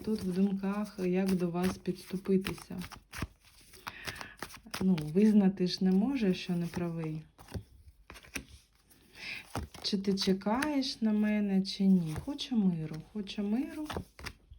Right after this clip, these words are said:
Ну, тут людина не може не маніпулювати, розумієте? Тут дуже треба,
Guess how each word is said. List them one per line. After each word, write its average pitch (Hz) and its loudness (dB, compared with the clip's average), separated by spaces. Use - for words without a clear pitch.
Ну, 247 -6
тут 262 -6
людина 247 4
не 240 0
може 190 6
не 180 0
маніпулювати, 170 -2
розумієте? 175 -2
Тут - -10
дуже 208 0
треба, - -6